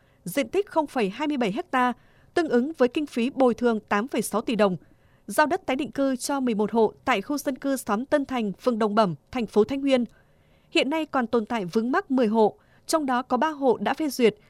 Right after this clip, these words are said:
nhưng chưa nhận tiền với lý do chưa nhất trí đơn giá bồi thường và bảy hộ chưa phê duyệt phương án bồi thường hỗ trợ và tái định cư. Liên quan đến công trình xây dựng đường Huống Thượng Chùa Hang,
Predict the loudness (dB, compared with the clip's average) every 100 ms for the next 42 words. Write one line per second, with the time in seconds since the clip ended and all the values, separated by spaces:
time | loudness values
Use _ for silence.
0 | -2 0 0 -2 -2 -2 -2 -2 0 2
1 | 0 0 -2 -2 -2 -4 _ _ 0 2
2 | 2 -2 -4 -4 -2 -4 -2 -4 2 2
3 | 4 2 0 -4 _ _ -4 -2 -2 0
4 | 0 2 0 -2 -2 -6 -4 -2 -2 -2
5 | -2 -4 -2 -4 0 2 2 0 -2 -2
6 | -2 -2 -4 -4 -4 -2 -2 -4 0 4
7 | 4 0 _ _ _ _ _ _ _ _
8 | _ _ -2 -2 2 2 2 2 0 0
9 | -2 -2 -2 -4 -4 -2 -2 0 0 0
10 | -2 -2 -4 -2 -2 -2 -2 -4